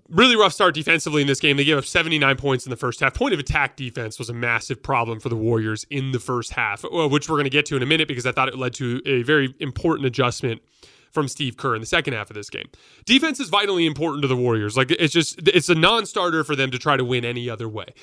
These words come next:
They've never won without defending at an extremely high level. The same can be said for every champion in N B A history. That's part of their identity. That is a core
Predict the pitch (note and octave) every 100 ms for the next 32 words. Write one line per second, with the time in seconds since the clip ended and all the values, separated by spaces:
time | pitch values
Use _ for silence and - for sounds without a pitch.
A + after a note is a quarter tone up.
0 | - - C#3 C3+ G3+ G#3 D3 C3 A#2 A2+
1 | C#3+ _ - C#3+ C3+ C3 C3 C#3+ C3 B2+
2 | A#2+ A#2 - C#3 A#2+ A#2 G#2+ G#2 G#2+ F3+
3 | _ _ _ _ _ - - D#3 C#3+ C#3+
4 | A#2+ C3+ A#2+ B2 D#3+ F#3 E3 D3 B2 C3
5 | B2 A#2+ A#2 A2 A#2+ A#2 C#3 C#3 - -
6 | F#3+ G#3+ - G#3 F#3+ D#3+ F#3 D3 D#3+ B2+
7 | C3+ A2 G2+ B2+ B2+ B2 - - G3+ G3
8 | F#3+